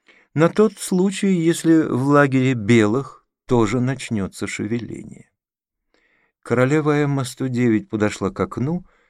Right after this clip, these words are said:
и залюбовалась микрополисом, огромным садом,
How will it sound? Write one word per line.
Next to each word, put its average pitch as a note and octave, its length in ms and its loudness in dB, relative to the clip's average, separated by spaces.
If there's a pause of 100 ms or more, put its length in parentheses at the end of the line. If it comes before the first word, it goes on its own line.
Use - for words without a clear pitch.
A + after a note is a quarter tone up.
(460)
и F3 200 0
залюбовалась B2+ 1000 0
микрополисом, F2 1200 -6 (840)
огромным F2 720 0
садом, C3 760 -4